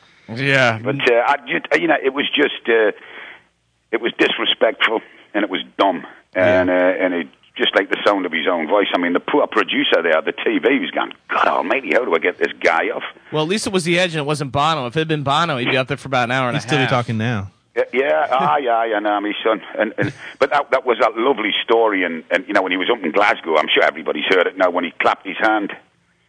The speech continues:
Speaker 2: he was clapping his hand, like, you know, bang.
Speaker 1: Yeah.
Speaker 2: Bang. And he said, "Every time I clap my hand, a child in Africa dies." And a
Speaker 1: Right.
Speaker 2: kid at the front said, "Well, stop clapping your hands, you cruel <laughs> bastard."
Speaker 1: Jesus.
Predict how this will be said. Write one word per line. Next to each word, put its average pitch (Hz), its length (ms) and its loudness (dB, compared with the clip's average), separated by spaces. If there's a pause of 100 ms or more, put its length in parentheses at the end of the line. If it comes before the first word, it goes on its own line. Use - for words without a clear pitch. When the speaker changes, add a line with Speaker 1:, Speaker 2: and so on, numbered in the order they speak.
(280)
Speaker 2:
he 98 80 -16 (100)
was 95 100 -2 (100)
clapping 117 280 0
his 92 120 -4
hand, 110 340 2 (180)
like, 92 300 0
you 98 60 -4
know, 78 140 -2 (180)
bang. 90 260 -2 (480)
Speaker 1:
Yeah. 107 280 -4
Speaker 2:
Bang. 90 120 2
And 92 60 -6
he 90 140 -2
said, 101 100 2
"Every 113 200 -2
time 98 260 0
I 82 60 -2
clap - 320 -2
my 87 120 -2
hand, 95 460 0 (340)
a - 40 -4
child 107 340 2
in 92 100 -2
Africa 98 480 0
dies." 101 420 0
And 87 120 2
a 87 40 2
Speaker 1:
Right. - 120 -4
Speaker 2:
kid 127 100 4
at 120 80 -6
the 92 160 -4
front 113 300 0
said, 95 100 -4
"Well, 101 200 -2
stop - 260 -4
clapping 127 320 -4
your 110 120 2
hands, 170 300 0
you 214 60 -6
cruel 120 380 -2
<laughs> - 40 -12
bastard." 98 460 -4 (1700)
Speaker 1:
Jesus. 220 1080 -8